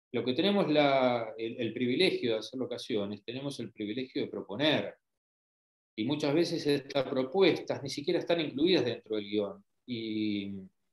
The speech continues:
los directores, si enriquecen el guión, y si enriquecen la imagen de la película, eh, nos dan esta libertad de poder proponer.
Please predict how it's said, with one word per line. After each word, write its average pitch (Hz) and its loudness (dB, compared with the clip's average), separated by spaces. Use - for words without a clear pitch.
los 220 -2
directores, 160 2
si - -6
enriquecen 110 0
el 98 -6
guión, 131 2
y - -18
si 98 -16
enriquecen 98 -6
la 104 -6
imagen 120 -4
de 101 -6
la 98 -10
película, 110 -6
eh, 110 -2
nos 131 -6
dan 190 2
esta 160 0
libertad 113 2
de 95 -8
poder 127 -2
proponer. 110 0